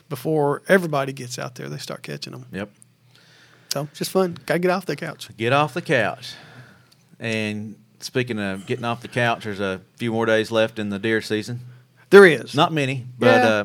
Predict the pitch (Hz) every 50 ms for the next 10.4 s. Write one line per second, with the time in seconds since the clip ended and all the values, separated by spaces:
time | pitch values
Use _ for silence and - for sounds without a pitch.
0 | 104 - 113 - 123 123 123 120 131 131 131 131 117 127 160 151 143 143 123 139
1 | 139 135 127 120 117 117 123 131 127 117 127 127 120 123 120 120 113 110 123 127
2 | 123 120 120 120 120 - 117 113 117 117 113 110 107 107 117 127 127 123 123 123
3 | 123 123 120 123 110 101 104 104 98 101 101 98 95 - - 113 104 101 98 92
4 | 98 87 98 101 98 - - - - - 156 147 156 151 151 147 139 127 127 127
5 | 139 151 185 233 247 254 262 226 202 190 185 170 156 147 147 147 143 139 - 170
6 | 175 185 196 180 156 - 160 160 160 151 151 160 - _ _ _ _ _ 175 196
7 | 214 208 208 202 190 185 190 180 165 165 156 151 151 160 160 156 156 156 156 151
8 | 151 - - - 123 123 127 135 127 - 147 165 165 156 151 156 156 - - 165
9 | 156 151 147 143 151 151 156 151 147 151 160 151 151 147 151 - 165 170 - -
10 | - _ - - 180 165 -